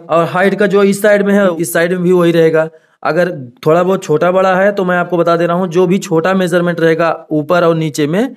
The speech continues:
वही छोटा मेजरमेंट आपको लिखना है। और लेफ्ट और राइट में हाइट में आपका जो भी छोटा रहेगा, वही आपको लिखना है। आधा पौना इंच छोटा बड़ा रहेगा, तो आपको छोटा मेजरमेंट लिखना है। कि आपको इसमें कौन सा पाइप सबसे पहले कटिंग करना चाहिए काम स्टार्ट करते समय। तो दोस्तों, देखिए,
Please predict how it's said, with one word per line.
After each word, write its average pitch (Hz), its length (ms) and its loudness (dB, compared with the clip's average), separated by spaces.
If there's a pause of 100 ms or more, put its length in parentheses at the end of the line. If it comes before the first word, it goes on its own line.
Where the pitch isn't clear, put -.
(400)
वही 165 200 2
छोटा 180 280 0
मेजरमेंट 175 420 0
आपको 240 240 0
लिखना 151 360 0
है। 101 240 -10 (240)
और 165 440 -2
लेफ्ट 190 380 -2
और 185 140 2
राइट 180 240 2
में 190 100 0
हाइट 165 340 -2
में 175 160 0
आपका 170 320 -2
जो 165 160 0
भी 175 100 -2
छोटा 156 280 0
रहेगा, 151 280 0
वही 175 240 2
आपको 170 260 0
लिखना 151 340 -4
है। 110 100 -8
आधा 123 200 -4
पौना 143 260 -8
इंच 156 140 -8
छोटा 143 200 -6
बड़ा 143 160 0
रहेगा, 139 360 -4 (320)
तो 147 60 0
आपको 143 220 -2
छोटा 156 340 -2
मेजरमेंट 123 400 -4
लिखना 101 180 -12
है। - 40 -12
कि 180 60 -4
आपको 180 300 0
इसमें 202 260 -2
कौन 202 240 0
सा 202 120 0
पाइप 196 360 0
सबसे 190 320 -2
पहले 180 320 0
कटिंग 180 320 -2
करना 170 220 -2
चाहिए 185 480 -2 (120)
काम 170 340 -2
स्टार्ट 151 300 -2
करते 110 240 -6
समय। 101 340 -10 (460)
तो 170 100 -2
दोस्तों, 175 300 -4
देखिए, 165 460 -6